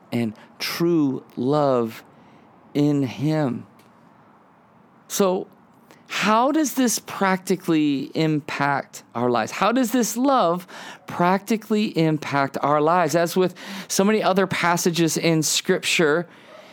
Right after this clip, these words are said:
it's about identity. Where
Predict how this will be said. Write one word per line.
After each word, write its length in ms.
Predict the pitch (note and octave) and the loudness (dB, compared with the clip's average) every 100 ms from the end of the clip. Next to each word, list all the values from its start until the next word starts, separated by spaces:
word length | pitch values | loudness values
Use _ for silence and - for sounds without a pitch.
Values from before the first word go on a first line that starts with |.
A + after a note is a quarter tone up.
| - | -4
it's 220 | F3+ F3+ | -2 2
about 440 | A#3 D#3 D3 D#3 - - - - | 2 2 2 2 -2 -18 -10 -2
identity. 800 | E3 D#3 F3 G3 F#3 B2 G2+ - - - | 0 2 2 4 2 0 -2 -6 -18 -6
Where 680 | C3+ D3+ F3+ G3 G#3 A#3 | 0 2 4 2 2 0